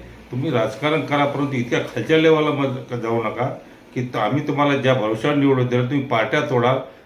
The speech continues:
आणि आपापले व्यवहार करा. आणि ते करता म्हणजे का करतात हे सुद्धा लोकांच्या लक्षात आल्यामुळे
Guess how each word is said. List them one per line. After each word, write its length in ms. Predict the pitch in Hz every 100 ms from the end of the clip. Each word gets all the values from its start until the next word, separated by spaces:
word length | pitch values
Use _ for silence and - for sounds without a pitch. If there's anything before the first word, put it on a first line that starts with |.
| -
आणि 120 | 110
आपापले 440 | 107 110 135 139 135
व्यवहार 360 | 113 127 123
करा. 440 | 120 117 104 - 120
आणि 260 | 143 143
ते 80 | 156
करता 340 | - 127 160 151
म्हणजे 160 | 160
का 240 | 151 151 160
करतात 400 | 147 143 147 143 - - - _ 123
हे 80 |
सुद्धा 240 | 123 135 139
लोकांच्या 340 | 127 127 131
लक्षात 320 | 113 - 127
आल्यामुळे 480 | 123 123 123 120 110